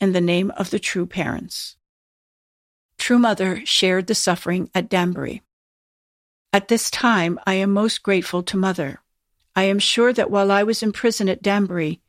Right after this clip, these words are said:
True Mother's heart suffered through the deepest valleys numerous times.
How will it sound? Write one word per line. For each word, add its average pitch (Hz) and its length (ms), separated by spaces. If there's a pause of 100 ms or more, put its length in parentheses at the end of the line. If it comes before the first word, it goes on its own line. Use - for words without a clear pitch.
(340)
True 220 160
Mother's 208 320
heart 180 380
suffered 202 440
through 208 120
the 185 100
deepest 208 500
valleys 180 640 (280)
numerous 202 540
times. 165 680